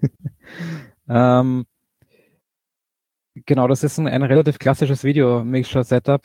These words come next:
ähm, und, ähm, das aber halt voll ins Digitale geholt ist, mehr oder weniger, wo mehrere Leute gleichzeitig daran sitzen können und arbeiten.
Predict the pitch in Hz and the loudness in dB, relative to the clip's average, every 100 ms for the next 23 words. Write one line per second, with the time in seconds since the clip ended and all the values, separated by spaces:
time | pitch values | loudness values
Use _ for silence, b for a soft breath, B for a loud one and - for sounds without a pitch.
0 | - - 123 123 127 127 127 - _ _ | -8 -4 0 0 0 -2 -6 -8 _ _
1 | _ _ _ _ _ _ _ _ 127 127 | _ _ _ _ _ _ _ _ -2 0
2 | 127 127 123 123 - 117 120 117 117 117 | 2 0 -2 -4 -6 -2 2 2 0 -2
3 | 117 117 123 - 123 127 127 131 120 - | -4 -2 -2 0 2 4 4 4 0 0
4 | 131 139 - 123 123 117 123 123 113 110 | 2 2 0 -2 2 4 4 2 2 0
5 | 101 - 143 113 - 110 107 107 107 107 | -2 -8 -6 -6 -4 -2 0 -2 -2 -2
6 | 110 113 110 104 110 110 113 120 120 117 | 0 0 0 -2 -6 -4 0 2 2 2
7 | 113 - 113 - 127 123 127 123 117 117 | 0 0 0 0 0 0 -2 0 0 0
8 | 117 120 123 117 117 117 117 117 113 113 | -2 -6 -6 -8 -6 -4 -4 -2 -2 -2
9 | 113 113 117 | -2 -2 -6